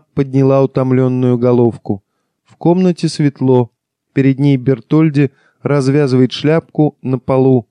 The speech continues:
учения о пище. У двери двое незнакомых людей – снимают свои пальто. На столе потухший самовар и карточка. «Ревякин и Прорвич»,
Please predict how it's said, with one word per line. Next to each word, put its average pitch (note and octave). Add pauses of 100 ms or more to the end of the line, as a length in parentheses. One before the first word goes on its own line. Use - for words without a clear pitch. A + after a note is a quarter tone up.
(120)
учения B2
о A2+
пище. D3+ (360)
У C#3
двери D3+ (120)
двое D3
незнакомых C3
людей – B2+ (180)
снимают C#3
свои B2
пальто. A#2+ (380)
На C3+
столе D3
потухший C3+
самовар B2 (340)
и C3
карточка. A#2 (520)
«Ревякин D#3 (240)
и C#3+
Прорвич», C3+